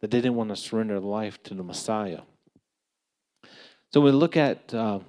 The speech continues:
another, uh, point where Jesus was confronting the Pharisees about this.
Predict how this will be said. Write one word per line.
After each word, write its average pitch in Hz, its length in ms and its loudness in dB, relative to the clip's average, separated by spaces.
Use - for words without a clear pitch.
another, 131 360 2
uh, 101 340 -6
point 139 340 -2
where 110 340 0
Jesus 139 360 0
was 113 220 -2
confronting 147 580 -2
the 120 100 -6
Pharisees 98 880 -4
about 104 320 -2
this. 101 320 -2